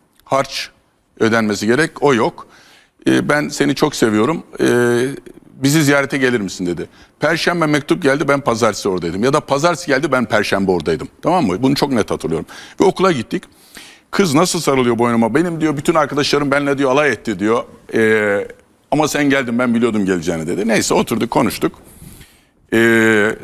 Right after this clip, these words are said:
sonra dedik ki, konuşurken, e, dedi ki, ne yapabiliriz biz buraya? Başka bunları yapalım da başka ne yapabiliriz? Dediler ki, "Ya bizim sinemamız var ama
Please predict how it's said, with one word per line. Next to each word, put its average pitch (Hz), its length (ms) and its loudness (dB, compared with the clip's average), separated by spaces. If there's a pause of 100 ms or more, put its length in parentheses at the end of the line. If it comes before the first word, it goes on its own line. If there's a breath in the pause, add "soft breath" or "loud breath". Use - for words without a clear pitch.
(120)
sonra 180 400 0
dedik 170 260 -2
ki, 156 160 2 (360)
konuşurken, 139 600 0 (200)
e, - 80 -6 (680)
dedi 151 220 -4
ki, 151 180 0 (1200)
ne 131 80 2
yapabiliriz 80 500 -2
biz 76 140 -16
buraya? 78 240 -16
Başka 87 280 0
bunları 92 260 2
yapalım 127 320 2
da 101 100 0
başka 107 220 0
ne 95 60 -4
yapabiliriz? 80 440 -6
Dediler 165 220 0
ki, 151 180 -4 (480 loud breath)
"Ya 139 180 0
bizim 143 200 0
sinemamız 139 520 0
var 160 100 2
ama 98 280 -2